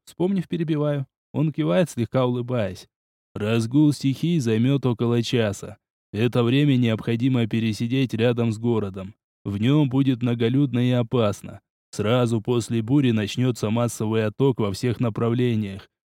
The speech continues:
Любители в основном. Но лететь им навстречу все равно не стоит. Опытные разбредаются по локации заранее, занимая места вроде этой пещеры. Потом первыми оказываются на разломах, получая лучшую добычу.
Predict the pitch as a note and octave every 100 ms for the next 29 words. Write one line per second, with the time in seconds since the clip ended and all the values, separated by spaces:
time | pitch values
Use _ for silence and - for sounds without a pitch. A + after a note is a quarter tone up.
0 | _ - G#2 A#2 C3 E3+ D#3+ B2 A2 G2
1 | G2 A#2 A2+ A#2 G2+ F#2 _ _ _ -
2 | G#2+ B2 C#3+ D#3+ D#3+ D#3 C#3+ C#3+ C3 D3+
3 | D#3+ C3 A2+ A#2 C#3 C#3+ B2+ A#2+ A#2 A2
4 | A#2 A2+ G#2 G2 _ _ _ G#2 C#3 C#3
5 | A#2 A#2 A2+ G#2+ G2+ A2 A#2 A#2+ G#2+ G#2
6 | A2 A2+ A2+ B2 A2+ - A2 G#2+ A2+ B2+
7 | B2+ A2 F#2+ G2 _ _ G2 G2+ A2+ A#2+
8 | B2 A#2 A2+ - C3+ A#2+ A2 G#2+ A2 A#2
9 | A#2 G#2+ A2 - A2+ G2 G2 _ _ _
10 | G#2 G2+ C#3 B2+ D#3+ E3+ C3+ A2+ G#2+ G2+
11 | B2+ A2+ A#2 G2+ A2+ A2 A2+ A2 C#3+ A#2+
12 | - G#2+ A2 G2 B2 A#2 B2 - A#2+ A2+
13 | A#2+ C3 A#2 -